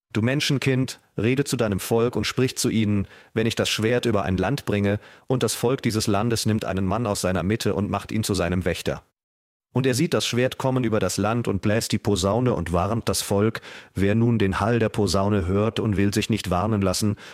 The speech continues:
und das Schwert kommt und nimmt ihn weg, dessen Blut wird auf seinen Kopf kommen. Denn er hat den Hall der Posaune gehört und sich dennoch nicht warnen lassen. Darum wird sein Blut auf ihn kommen. Wer sich aber warnen lässt, der wird sein Leben davonbringen.“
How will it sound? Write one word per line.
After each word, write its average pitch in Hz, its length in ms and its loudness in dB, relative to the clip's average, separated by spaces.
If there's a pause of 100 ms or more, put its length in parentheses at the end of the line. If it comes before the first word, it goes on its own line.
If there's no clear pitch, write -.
(120)
und 101 160 0
das 95 100 0
Schwert 110 360 0
kommt 107 240 0
und 90 120 0
nimmt 95 220 0
ihn 90 160 0
weg, 98 320 -2
dessen 98 240 0
Blut 95 280 0
wird 104 120 2
auf 98 100 0
seinen 101 280 0
Kopf - 260 -6
kommen. 85 280 -4 (640)
Denn 107 100 2
er 101 100 0
hat 110 140 -2
den 87 160 0
Hall 104 160 0
der 107 100 2
Posaune 98 480 0
gehört 101 440 0
und 104 140 0
sich - 160 -4
dennoch 113 300 0
nicht 107 220 0
warnen 110 280 2
lassen. 76 340 -2 (600)
Darum 107 320 2
wird 107 140 0
sein 107 160 0
Blut 120 280 0
auf 85 140 -4
ihn 80 140 -4
kommen. 80 300 -2 (680)
Wer 90 200 0
sich 123 180 0
aber 113 160 2
warnen 117 300 2
lässt, - 380 0
der 98 80 4
wird 104 120 0
sein 104 140 2
Leben 104 240 0
davonbringen.“ 80 600 -2